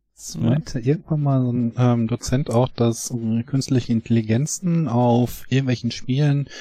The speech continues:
perfekt sind, um die Lücken deines Regelwerkes zu finden. Wenn also deine Sportsimulation so einen Bug hat und, ähm,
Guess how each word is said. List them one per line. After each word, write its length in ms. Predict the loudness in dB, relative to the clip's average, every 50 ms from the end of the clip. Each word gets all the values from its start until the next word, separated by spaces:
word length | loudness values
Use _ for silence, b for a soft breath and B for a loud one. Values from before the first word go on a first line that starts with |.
| B B B B B -4
perfekt 500 | 0 0 0 0 2 0 -2 -2 _ -4
sind, 320 | -2 -2 0 0 -2 -4 -2
um 320 | -2 0 0 0 -2 -2 -2
die 360 | 0 0 2 2 2 2 2
Lücken 420 | 2 2 0 0 0 0 0 2
deines 320 | 2 2 2 2 0 0 0
Regelwerkes 760 | 2 2 2 2 2 2 0 0 0 0 -2 -2 -2 -4 -10
zu 140 | -8 -10 -10
finden. 500 | -10 -6 -6 -6 -6 -6 -8 -10 -10 -8 -6
Wenn 240 | -2 -2 0 0 2
also 360 | 2 2 2 2 0 -4 -4
deine 520 | -2 0 2 2 2 2 2 2 0 0 -2
Sportsimulation 1120 | -4 -4 0 2 2 2 2 0 -2 0 0 0 0 0 -2 -2 -2 0 0 0 0 0
so 120 | 0 0
einen 100 | 0 0
Bug 220 | 0 0 0 2
hat 280 | 2 2 2 0 -2 -4
und, 520 | 0 0 2 2 2 0 -2 -2 -4 -2 0
ähm, 320 | 2 2 2 2 0 -4